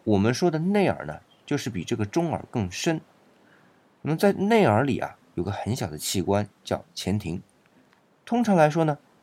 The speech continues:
它是让人保持平衡的器官，但是可能事实上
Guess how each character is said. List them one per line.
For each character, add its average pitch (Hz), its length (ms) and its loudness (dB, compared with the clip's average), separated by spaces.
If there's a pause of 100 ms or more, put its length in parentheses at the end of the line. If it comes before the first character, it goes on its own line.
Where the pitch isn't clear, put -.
它 - 120 -6
是 147 140 -6
让 147 160 2
人 110 120 0
保 - 160 -6
持 - 140 -6
平 101 240 -4
衡 76 240 -10
的 120 80 -2
器 - 220 -8
官， 71 180 -4 (640)
但 123 100 0
是 104 200 -2 (120)
可 - 220 -4
能 80 140 -4
事 - 160 -8
实 101 120 -6
上 - 200 -6